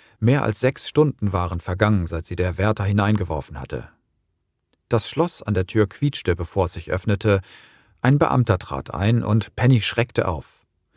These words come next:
Sie konnte zwischen den Medaillen an der Brust keine Einheits- oder Divisionsbezeichnung erkennen.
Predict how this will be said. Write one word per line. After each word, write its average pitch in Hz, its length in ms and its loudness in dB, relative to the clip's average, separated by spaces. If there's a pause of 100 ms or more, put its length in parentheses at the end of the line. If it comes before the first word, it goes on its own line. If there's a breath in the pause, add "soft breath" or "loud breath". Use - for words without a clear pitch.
(340 soft breath)
Sie - 160 -4
konnte 147 280 0
zwischen - 280 -4
den 117 160 4
Medaillen 107 500 2
an 92 140 -2
der 95 140 2
Brust 120 400 -4
keine 113 340 -2
Einheits- 104 460 0
oder 101 160 -2
Divisionsbezeichnung 104 1000 0
erkennen. 60 440 -12